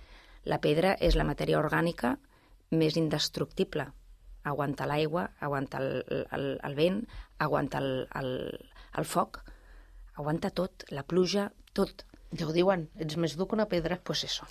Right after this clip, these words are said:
Speaker 2: <laughs>
Speaker 1: Llavors
Speaker 2: Està
Speaker 1: d'aquí
Speaker 2: clar.
Speaker 1: també les pedres, pues, em van començar a donar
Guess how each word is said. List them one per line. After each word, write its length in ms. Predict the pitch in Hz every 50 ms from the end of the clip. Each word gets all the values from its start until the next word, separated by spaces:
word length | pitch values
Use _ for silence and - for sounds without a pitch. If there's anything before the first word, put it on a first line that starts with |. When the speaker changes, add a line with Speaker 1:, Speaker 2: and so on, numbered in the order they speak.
| - - - - - - - - -
Speaker 2:
<laughs> 420 | 262 262 262 - - - 320 320
Speaker 1:
Llavors 240 | - 196 196 226 196
Speaker 2:
Està 80 | 220 214
Speaker 1:
d'aquí 160 | 226 220 247
Speaker 2:
clar. 240 | 247 247 - - 202
Speaker 1:
també 300 | - 214 202 202 220 226 226
les 200 | 226 202 - -
pedres, 440 | - 240 226 208 226 233 254 247
pues, 180 | - - 208 185
em 120 | 180 175
van 160 | 175 180 185 185
començar 340 | - 202 214 208 - 214
a 60 | 202 196
donar 200 | 196 196 185